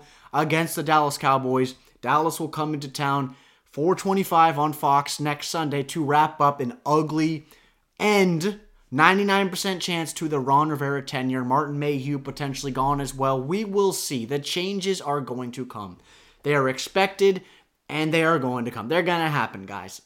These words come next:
And it is overdue. Year four of a regime to where we entered the year expecting at least five hundred football, and it hasn't even been close. The regression on either side of the ball has been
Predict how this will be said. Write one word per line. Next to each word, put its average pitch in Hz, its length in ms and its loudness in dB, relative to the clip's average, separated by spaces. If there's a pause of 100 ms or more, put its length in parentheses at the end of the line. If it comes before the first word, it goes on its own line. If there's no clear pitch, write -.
And 135 480 -4 (340)
it 165 200 2
is 156 160 4
overdue. 123 500 2 (800)
Year 180 280 10
four 175 400 4
of 156 140 2
a 156 80 4
regime 135 600 0
to - 120 -8
where 131 220 2
we 170 260 4
entered 175 300 0
the 170 100 0
year 131 380 0
expecting 147 800 -6
at 131 80 -4
least 175 480 -2
five 151 480 0
hundred 151 340 -4
football, 110 640 -6 (580)
and 147 160 -2
it 147 80 -2
hasn't 131 400 -4
even 113 220 -8
been 101 200 -12
close. 82 400 -16
The 131 260 -4
regression 147 640 -2
on 135 200 -4
either 151 280 0
side 156 280 -2
of 147 40 -6
the 147 80 -4
ball 135 300 -2
has 120 200 -6
been 110 220 -8